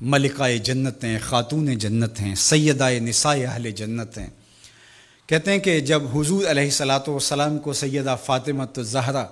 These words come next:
रदी अल्लाह ताला अन्हा कोई बात करती थी, तो हुजूर इनकी बात को नहीं टालते थे, इनकी बात मान लेते थे। तो आज हम सैयदा फातिमा तो ज़हरा रदी अल्लाह ताला अन्हा की वसातत से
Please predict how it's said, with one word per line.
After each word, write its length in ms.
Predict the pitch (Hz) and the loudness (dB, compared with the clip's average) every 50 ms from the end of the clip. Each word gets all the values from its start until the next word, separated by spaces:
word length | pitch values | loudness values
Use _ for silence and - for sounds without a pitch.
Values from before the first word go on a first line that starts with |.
| - - - - _ _ _ _ 143 | -12 -20 -20 -20 _ _ _ _ -4
रदी 180 | 143 139 139 135 | 0 2 2 2
अल्लाह 320 | 127 123 127 135 131 123 131 | 2 2 0 -2 -2 -4 -4
ताला 340 | - - 120 120 120 120 123 120 | -4 -4 -2 -2 -2 -2 -2 -2
अन्हा 300 | 131 135 143 135 127 131 120 | -2 -2 0 0 0 -2 -2
कोई 200 | - 139 131 123 | -2 -2 -2 -2
बात 380 | 104 98 127 131 143 143 - - | 0 2 2 2 2 2 -2 -6
करती 320 | - 117 110 107 - 127 120 | -8 -8 -8 -8 -8 -10 -8
थी, 220 | - 117 113 104 - - - _ _ - - _ _ _ _ _ _ - | -8 -8 -8 -10 -10 -12 -20 _ _ -20 -20 _ _ _ _ _ _ -6
तो 80 | - 151 | -4 -2
हुजूर 300 | 139 143 143 190 185 175 | 0 2 2 2 2 2
इनकी 240 | 165 160 - 165 143 | 0 0 0 -2 -2
बात 300 | 117 127 127 131 131 - | 2 2 2 2 2 -2
को 120 | - 147 | -4 -4
नहीं 300 | 135 131 131 123 131 131 113 | -2 -2 -2 -2 -2 -4 -2
टालते 420 | - 117 107 104 101 98 - 95 90 | -2 -2 -2 -4 -4 -8 -10 -12 -14
थे, 180 | - 101 - - - _ _ _ - - - _ _ _ _ _ _ _ _ - | -14 -16 -18 -18 -20 _ _ _ -20 -20 -20 _ _ _ _ _ _ _ _ 0
इनकी 300 | 185 190 180 - 160 139 | 2 2 2 2 0 2
बात 300 | 120 131 127 131 127 - 131 | 4 4 4 4 4 0 0
मान 220 | 127 127 127 127 127 | 0 2 2 2 0
लेते 360 | 117 117 107 107 - 120 117 | 0 0 -2 -4 -6 -10 -10
थे। 220 | - - 104 98 92 - - - _ _ _ _ - - _ _ _ _ _ _ _ _ - | -8 -8 -10 -10 -10 -12 -16 -20 _ _ _ _ -20 -20 _ _ _ _ _ _ _ _ -4
तो 140 | - 139 139 | -2 -2 0
आज 360 | - 131 131 135 131 123 - - | 2 2 2 2 2 0 -4 -4
हम 200 | 135 131 127 127 | -4 -2 -2 -2
सैयदा 400 | - - 139 127 135 123 127 123 117 | -2 -2 -2 -2 -2 0 -2 -2 -2
फातिमा 460 | - 131 120 117 - 131 120 120 113 | -2 -2 -2 -2 -2 -4 -4 -4 -4
तो 160 | 101 - 120 110 | -6 -8 -8 -6
ज़हरा 380 | 104 117 120 110 131 139 135 117 110 - - - - | -4 -4 -2 0 0 0 0 0 -2 -6 -12 -10 -8
रदी 260 | 123 123 117 120 120 | -6 -6 -4 -4 -4
अल्लाह 320 | 117 113 113 120 110 107 113 | -2 -2 -2 -2 -4 -4 -6
ताला 300 | 110 - 107 107 107 113 - 127 | -6 -6 -4 -4 -4 -6 -4 -4
अन्हा 320 | 120 123 127 117 117 131 120 | -2 -2 0 0 -2 -4 -4
की 160 | - - 120 | -4 -6 -8
वसातत 520 | 107 110 104 - 131 127 123 - 156 139 - | -6 -4 -4 -2 -2 -2 -4 -4 -6 -6 -6
से 200 | - - 117 104 | -6 -6 -4 -6